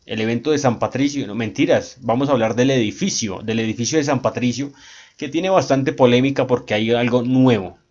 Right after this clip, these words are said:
que ya muchos lo deben saber, y es, eh, que este edificio co-, consta de nueve niveles, pero tenemos un nivel adicional, tenemos una di-, un nivel adicional que cuesta exactamente,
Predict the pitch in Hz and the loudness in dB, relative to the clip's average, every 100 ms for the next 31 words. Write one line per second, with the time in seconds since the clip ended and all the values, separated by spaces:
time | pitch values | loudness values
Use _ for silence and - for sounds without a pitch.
0 | _ _ _ _ _ - 120 107 113 147 | _ _ _ _ _ -10 -2 2 2 2
1 | 147 151 135 110 113 127 123 101 113 - | 2 2 2 4 2 0 0 0 -2 -8
2 | - - - - - 127 143 160 160 - | -20 -20 -20 -20 -8 0 2 2 0 -8
3 | - 135 127 120 113 123 120 170 151 123 | -6 -2 0 -2 -2 -2 0 2 4 4
4 | 120 107 135 175 - 143 143 151 160 170 | 0 0 -4 -4 -2 0 2 2 2 4
5 | 170 131 131 143 143 156 127 107 104 175 | 2 4 4 6 4 4 2 0 -2 -6
6 | - - _ - - - _ _ 208 196 | -8 -14 _ -20 -20 -20 _ _ 2 4
7 | 196 180 135 135 143 - 160 156 156 156 | 2 2 4 4 2 0 -2 0 2 4
8 | 156 151 139 160 202 139 85 - 110 113 | 4 4 2 2 2 0 -2 -10 -6 -2
9 | 123 139 143 147 151 143 143 143 147 143 | -2 2 2 2 -2 2 4 6 4 2
10 | 131 113 110 - 131 135 131 - 190 175 | 0 -2 -4 -2 0 -2 -4 -8 0 0
11 | 143 - 139 139 123 104 139 151 120 101 | 0 0 -2 0 -2 -2 -2 -2 -4 -6
12 | 160 | -10